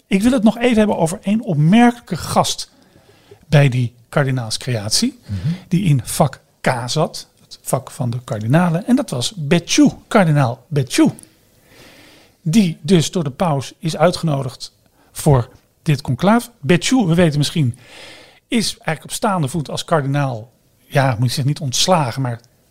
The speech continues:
Speaker 1: heeft als recht als kar-, van, als kardinaal verloren. Op het moment dat hij v-, verzeild raakt in een corruptieschandaal,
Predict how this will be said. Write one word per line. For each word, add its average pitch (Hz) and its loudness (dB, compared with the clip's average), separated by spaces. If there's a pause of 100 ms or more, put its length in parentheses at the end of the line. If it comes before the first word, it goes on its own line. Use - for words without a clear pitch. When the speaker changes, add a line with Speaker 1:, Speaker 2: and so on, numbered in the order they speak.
(200)
Speaker 1:
heeft 151 -4
als 147 -2
recht 147 -2
als - -4
kar-, 170 0
van, - -8
als - -10
kardinaal 139 0
verloren. 220 2 (380)
Op - -20
het 185 0
moment 180 2
dat 151 -4
hij 147 2
v-, - -14
verzeild 160 0
raakt 135 -2
in 147 2
een 123 0
corruptieschandaal, 202 2